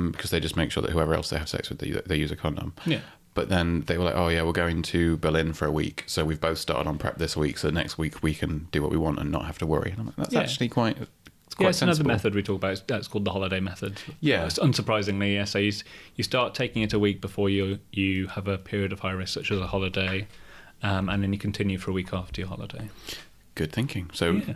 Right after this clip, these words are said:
Speaker 2: a week before, all the way while you're on holiday, and then
Speaker 1: Yeah.
Speaker 2: a week when you get back.
Speaker 1: Yeah. But
Speaker 2: Cool.
Speaker 1: the, the, the message I talk about a lot, especially online, is that there's no such thing as a bad H I V test result. Um, there isn't. If you test negative, obviously that's great because you are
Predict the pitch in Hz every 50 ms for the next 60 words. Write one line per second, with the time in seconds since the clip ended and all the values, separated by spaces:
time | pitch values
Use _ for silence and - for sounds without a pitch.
0 | - - - 95 104 131 - - 95 87 - 78 80 82 - - - 120 120 110
1 | 98 90 90 87 85 87 85 85 82 90 95 95 90 85 82 - 80 82 80 80
2 | 87 85 - 85 85 85 82 82 82 87 87 - - 82 82 87 85 - - -
3 | - - - - - - 147 - - - - - - - - - - 180 190 185
4 | 185 190 185 185 180 185 - 196 170 170 156 - - 165 170 175 151 - 151 151
5 | 147 143 143 131 110 - 110 107 98 92 107 104 101 - - 135 117 - 123 113
6 | 110 107 107 104 101 98 98 101 98 95 92 - - 95 - - 123 113 107 -
7 | 131 127 120 - - - - - 127 120 117 110 107 110 - 120 117 104 107 117
8 | 104 - - 123 113 113 120 120 - - - - - - - - 131 117 131 131
9 | 131 196 - - _ _ _ _ _ _ - 113 110 110 110 110 107 110 - -
10 | - - - - _ _ _ _ - 180 220 262 277 262 180 110 - - - 180
11 | 165 165 170 165 160 - - 196 190 190 - - - - 143 127 107 95 98 98
12 | - 101 104 101 139 131 117 120 107 - 101 101 104 101 90 - - - - 95
13 | 92 101 143 156 - - - 101 - - 101 98 92 92 - 104 101 98 98 95
14 | - 98 98 98 98 95 95 92